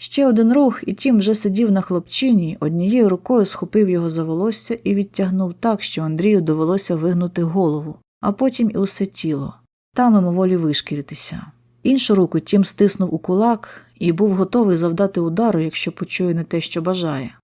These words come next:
«Принеси ключа, бляха, сюди!» Він дивився на згусток слини на кутиках рота Андрія, і це його дратувало. Йому хотілося гепнути Андрія лише за це. «Втямив?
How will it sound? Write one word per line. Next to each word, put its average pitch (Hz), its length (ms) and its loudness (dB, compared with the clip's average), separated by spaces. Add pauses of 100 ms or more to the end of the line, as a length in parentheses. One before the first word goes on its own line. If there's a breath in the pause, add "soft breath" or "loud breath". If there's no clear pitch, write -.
(420)
«Принеси 165 1120 4
ключа, 180 880 2 (180)
бляха, 196 600 4
сюди!» 196 920 6 (380)
Він 214 240 2
дивився 202 420 2
на 180 120 0
згусток 175 480 -2
слини 202 380 2
на 147 120 -4
кутиках - 460 -8
рота 156 260 -4
Андрія, 202 580 0
і 175 80 -10
це 190 200 -4
його 185 140 -2
дратувало. 180 680 -4 (420)
Йому 170 220 -2
хотілося 170 560 -2
гепнути 160 520 -4
Андрія 156 440 -2
лише 160 260 -6
за 185 140 -4
це. 156 320 -6 (460)
«Втямив? 220 760 4